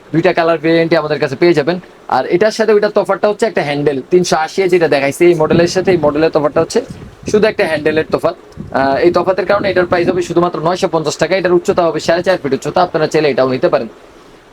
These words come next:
এখন হচ্ছে যারা ব্র্যান্ডের প্রোডাক্ট চান যে, "ভাই, আমার আসলে কম দামি প্রোডাক্ট, আহ, দরকার নাই, আমার আসলে একটু দামি প্রয়োজন, একটু, আহ, মানে ব্র্যান্ডের প্রোডাক্ট প্রয়োজন", তাদের জন্য হচ্ছে এগুলা। এটা হচ্ছে আমি এখন যেটা দেখাবো, এটা হচ্ছে ডিজে ফোর টিআর চারশো বাহান্ন মডেল।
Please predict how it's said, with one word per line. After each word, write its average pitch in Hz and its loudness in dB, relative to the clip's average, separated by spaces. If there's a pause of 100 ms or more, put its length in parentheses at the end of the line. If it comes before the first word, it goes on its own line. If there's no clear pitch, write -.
এখন 185 2
হচ্ছে 214 -2
যারা 190 0
ব্র্যান্ডের 160 0
প্রোডাক্ট 165 0
চান 185 0
যে, 170 2
"ভাই, 160 2
আমার 156 0
আসলে 151 0
কম 156 0
দামি 165 0
প্রোডাক্ট, 147 -2
আহ, 139 0
দরকার 165 0
নাই, 170 0
আমার 143 0
আসলে 139 -2
একটু 139 -4
দামি 151 0
প্রয়োজন, 180 2
একটু, 147 2
আহ, 135 0 (100)
মানে 139 0
ব্র্যান্ডের 151 -2
প্রোডাক্ট 143 -2
প্রয়োজন", 143 2 (360)
তাদের 170 0
জন্য 202 2
হচ্ছে 175 0
এগুলা। 139 0 (340)
এটা 196 4
হচ্ছে 208 0
আমি 185 0
এখন 180 2
যেটা 185 2
দেখাবো, 165 2
এটা 170 4
হচ্ছে 165 0
ডিজে 156 2
ফোর 180 0
টিআর 190 4
চারশো 185 -2
বাহান্ন 175 0
মডেল। 165 2